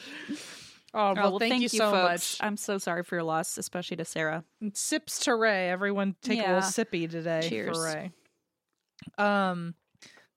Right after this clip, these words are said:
Speaker 1: let's see. Uh, so th-, this is our last story before I
Speaker 2: Mm-hmm.
Speaker 1: this is our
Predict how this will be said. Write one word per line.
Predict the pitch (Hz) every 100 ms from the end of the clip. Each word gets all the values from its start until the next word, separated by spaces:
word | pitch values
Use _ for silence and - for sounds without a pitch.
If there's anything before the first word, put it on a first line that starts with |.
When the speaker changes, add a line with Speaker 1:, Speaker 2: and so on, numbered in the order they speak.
| _
Speaker 1:
let's | 180 -
see. | 180 170
Uh, | 175
so | - 190
th-, | 185 190
this | 185 196 220
is | 226
our | 214
last | 202 190 196 -
story | - 190 175 170 170
before | 165 - 180
I | 220
Speaker 2:
Mm-hmm. | 196 196 - _ _ - _
Speaker 1:
this | 196 226
is | 226
our | 220 214